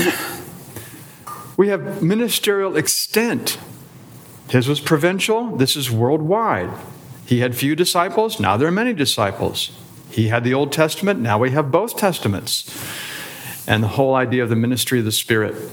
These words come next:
convicting, converting, comforting, and building up. So in this sense, I think we can answer the question, what are these greater works? Well, it's in the ministry, the works of ministry that King Jesus, reigning at the Father's right hand, does through his church.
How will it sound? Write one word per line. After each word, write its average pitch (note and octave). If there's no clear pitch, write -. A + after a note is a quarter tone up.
convicting, B2+
converting, B2+
comforting, B2+
and G#2+
building A#2
up. A2+
So C#3
in C#3+
this A3
sense, C#3
I A#2+
think E3+
we D3+
can C#3
answer C3+
the B2
question, A2+
what B2+
are F3
these E3
greater D3
works? B2
Well, B2
it's -
in A#2
the A#2+
ministry, A#2
the G#2
works B2
of A2+
ministry A#2+
that -
King F3
Jesus, F3+
reigning C3
at D#3+
the D3+
Father's C#3
right B2
hand, G#2
does G#2+
through A2
his G#2
church. -